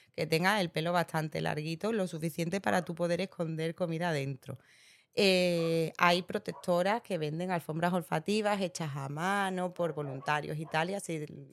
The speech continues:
les sirve para recaudar fondos para ellos y tal, que,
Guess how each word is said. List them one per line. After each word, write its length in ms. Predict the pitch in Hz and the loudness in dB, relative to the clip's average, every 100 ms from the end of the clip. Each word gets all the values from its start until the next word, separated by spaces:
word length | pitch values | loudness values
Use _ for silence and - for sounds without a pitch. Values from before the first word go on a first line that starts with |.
| - | -6
les 180 | 131 | -4
sirve 320 | 135 147 151 165 | -4 -4 0 0
para 500 | - 160 160 143 143 | 0 -2 -2 -2 -4
recaudar 520 | 151 143 139 139 123 | -4 0 0 2 0
fondos 460 | - 147 170 175 151 | -2 0 0 0 -4
para 300 | 147 139 139 | -4 -4 -4
ellos 240 | 156 160 156 | -2 -2 -2
y 80 | |
tal, 220 | 143 160 214 - - - _ - | 0 -2 -2 -12 -20 -20 _ 0
que, 640 | 180 170 151 139 127 | 4 4 4 2 -2